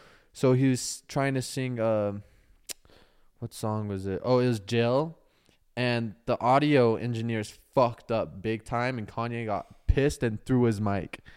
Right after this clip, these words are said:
He just, and there, it was, like, a water stage, and he just threw it in the water. He was so mad. And then now everybody on, like, Twitter and, like, TikTok are like, "Dude, someone's getting fired. Someone is fucked." And then it showed the credits at the end of the show, and someone took a photo of it, and it's like, "Kanye,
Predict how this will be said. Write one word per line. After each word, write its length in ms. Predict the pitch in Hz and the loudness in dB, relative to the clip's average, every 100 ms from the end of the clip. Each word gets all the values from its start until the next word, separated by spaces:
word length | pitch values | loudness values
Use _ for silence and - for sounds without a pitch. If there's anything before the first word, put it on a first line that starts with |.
| - _ _ | -20 _ _
He 100 | 143 | 4
just, 280 | 143 - - | 4 2 2
and 160 | 139 151 | 6 8
there, 100 | 156 | 10
it 100 | 143 | 10
was, 160 | 147 | 10
like, 140 | 151 131 | 10 8
a 40 | |
water 400 | 113 120 123 139 | 8 8 6 4
stage, 400 | 127 - 123 139 | -2 -2 0 0
and 80 | 120 | -2
he 60 | 113 | -6
just 220 | 113 - | -8 -4
threw 100 | 120 | -4
it 80 | 110 | -2
in 80 | |
the 80 | 104 | -2
water. 240 | 104 101 98 | -2 -2 -4
He 140 | 127 | -6
was 160 | 110 - | -8 -10
so 400 | - 120 104 98 | -8 -6 -4 -4
mad. 380 | 98 98 95 - - - _ | -6 -6 -6 -10 -20 -20 _
And 100 | 117 | -4
then 140 | 123 | -2
now 160 | 123 120 | -2 0
everybody 460 | 113 117 120 123 120 | 0 0 0 2 0
on, 160 | 113 | -2
like, 160 | 110 107 | -6 -8
Twitter 640 | - 120 120 123 127 143 | -4 0 2 0 0 -4
and, 140 | - 113 | -8 -8
like, 160 | 101 | -8
TikTok 440 | - 113 127 117 117 | -6 -6 -2 -4 -2
are 40 | |
like, 200 | 104 98 | -4 -4
"Dude, 220 | 107 92 | -6 -8
someone's 380 | - 120 110 98 | -8 -6 -6 -8
getting 240 | 95 87 90 | -10 -12 -8
fired. 420 | 98 87 80 - - _ _ | -4 -4 -6 -10 -20 _ _
Someone 360 | 131 123 127 | -4 -4 -4
is 200 | 107 107 | -6 -8
fucked." 400 | - - 98 104 | -8 -4 -4 -4
And 80 | 110 | -10
then 80 | 117 | -10
it 80 | - | -6
showed 240 | 131 127 | -4 -4
the 80 | 117 | -4
credits 420 | - 110 117 - | -4 -2 -2 0
at 140 | 110 90 | -2 -2
the 60 | |
end 100 | 107 | -4
of 60 | 110 | -2
the 100 | 107 | -4
show, 400 | - 107 110 127 - - - | -2 0 2 0 -4 -20 -12
and 80 | 120 | -4
someone 240 | 160 147 | 0 0
took 160 | 143 151 | -2 -2
a 60 | 120 | -4
photo 460 | - 123 127 139 | 2 2 4 4
of 120 | 139 | 4
it, 140 | 165 139 | 4 2
and 80 | 123 | 0
it's 100 | 127 | 0
like, 180 | 120 - | -2 0
"Kanye, 440 | 147 139 135 131 | 2 4 2 0